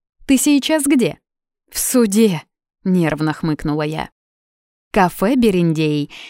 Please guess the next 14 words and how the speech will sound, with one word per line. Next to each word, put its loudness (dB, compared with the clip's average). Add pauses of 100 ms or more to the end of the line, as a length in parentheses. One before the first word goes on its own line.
недалеко 4
от -2
тебя. -6 (340)
И 0
там 2
отдельные 0
кабинки. -2 (260)
Мы 2
с 0
Аней 2
минут 0
через -4
двадцать -4
будем. -6